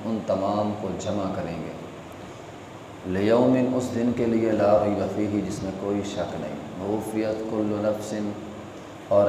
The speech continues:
ہر ایک کو پورا پورا دیا جائے گا، ما کسبت، جو اس نے کمایا،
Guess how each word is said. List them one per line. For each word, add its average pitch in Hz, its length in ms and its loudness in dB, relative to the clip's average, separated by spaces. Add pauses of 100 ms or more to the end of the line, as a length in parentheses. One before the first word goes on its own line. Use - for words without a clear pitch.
(120)
ہر 104 220 6
ایک 104 200 0 (120)
کو 101 120 -2 (460)
پورا 135 240 4 (120)
پورا 98 180 0 (100)
دیا 90 140 -2 (100)
جائے 80 260 -2
گا، - 80 -4 (120)
ما 120 140 2 (180)
کسبت، 117 400 4 (160)
جو 113 60 0 (100)
اس 107 160 -2
نے 104 160 -2
کمایا، 87 360 0